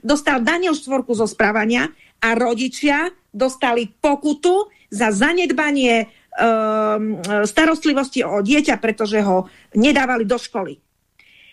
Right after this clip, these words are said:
A na, voči tomuto rozhodnutiu,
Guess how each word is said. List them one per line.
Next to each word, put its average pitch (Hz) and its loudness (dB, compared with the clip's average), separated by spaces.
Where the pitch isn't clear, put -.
A 185 -4
na, 214 0
voči 240 -2
tomuto 392 2
rozhodnutiu, 247 -4